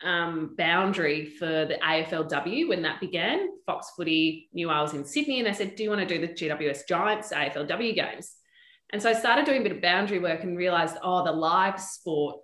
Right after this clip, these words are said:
is really where I wanna end up. Um, but,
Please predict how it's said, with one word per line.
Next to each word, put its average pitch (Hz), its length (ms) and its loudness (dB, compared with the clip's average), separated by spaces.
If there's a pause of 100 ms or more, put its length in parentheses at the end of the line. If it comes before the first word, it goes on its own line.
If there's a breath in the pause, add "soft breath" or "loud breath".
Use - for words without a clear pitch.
is 156 160 -4
really 151 320 2
where 147 160 0
I 143 80 2
wanna 143 180 -2
end 151 300 -4
up. - 320 -2 (480)
Um, 160 680 -2
but, 160 260 0